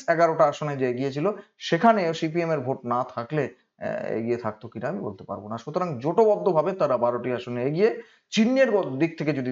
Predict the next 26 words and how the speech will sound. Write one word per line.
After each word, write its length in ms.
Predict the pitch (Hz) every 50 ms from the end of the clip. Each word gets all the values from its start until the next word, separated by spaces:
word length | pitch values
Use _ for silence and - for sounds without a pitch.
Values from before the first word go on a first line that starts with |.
| 117 -
দেখা 140 | - 131 139
যায়, 120 | 165 185 170
দলগত 420 | - 123 147 175 196 202 202 175 165 156
দিক 100 | 151 151 -
থেকে 140 | 139 123 123 117
দেখা 140 | 110 113 131 131
যায়, 160 | 165 185 202 190 147 120
যদি, 180 | 131 135 151 165 165 165 - - _ _ - 127 123
যেহেতু 280 | 143 160 185 180 220 220
রানীনগর 440 | 202 180 175 175 170 165 151 156 151 135
আসনে 240 | - - 147 131 135 127
সিপিআইএম 500 | - - 147 196 202 208 196 196 190 180
প্রার্থী 300 | 151 147 135 - - - 127 -
ছিলেন 200 | 135 127 127 117 117
মোহাম্মদ 260 | 113 113 117 117 113 117 -
সেলিম 220 | 143 156 156 123 104 - - _ _ _ _ _ -
লোকসভার 340 | 123 123 - 147 131 123 110 113
নিরিখে, 240 | 113 123 143 208 202
সেই 260 | 196 - 180 208 214 208
জন্য 160 | 214 196 175 156
বামেদের 380 | 127 120 117 127 131 135 160 151 123
একটা 140 | - - - 113 104
আসনে 220 | - - 151 190 214 - _ _
এগিয়ে 300 | - 135 135 139 139 127 113 -
দেখানো 240 | - - - - - 127
হচ্ছে। 280 | _ _ _ - -